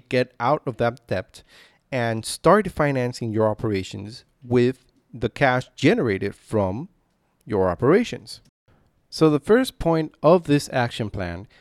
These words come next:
has to do with your profitability, because this is where it all comes from, your, the profitability of your operations. I know you're selling. I know you're probably selling five hundred grand a year or less,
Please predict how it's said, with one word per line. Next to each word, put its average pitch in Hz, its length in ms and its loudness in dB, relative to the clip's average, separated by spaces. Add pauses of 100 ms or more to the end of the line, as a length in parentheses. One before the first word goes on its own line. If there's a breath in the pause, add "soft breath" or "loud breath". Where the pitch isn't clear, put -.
(160 soft breath)
has 175 280 -2
to 190 100 -4
do 127 320 0
with 110 320 -2
your 104 180 2
profitability, 95 800 -8 (640 soft breath)
because 123 440 0 (300)
this 208 220 2
is 214 160 -4
where 127 300 4
it 113 160 -8
all 123 420 4 (140)
comes 117 360 -2
from, 95 380 -8 (500 soft breath)
your, 113 220 2
the 120 160 0
profitability 127 800 -2 (160)
of 123 380 2
your 113 280 4
operations. 101 720 -8 (200)
I 143 100 2
know 285 100 2
you're 165 200 2
selling. - 460 -10 (300 soft breath)
I 147 100 -2
know 233 80 -2
you're 269 120 -2
probably 165 300 0
selling 131 500 0 (440 soft breath)
five 139 240 2
hundred 120 260 -2
grand 117 240 -2
a 110 40 -4
year 110 360 -2
or 110 240 -2
less, 113 400 0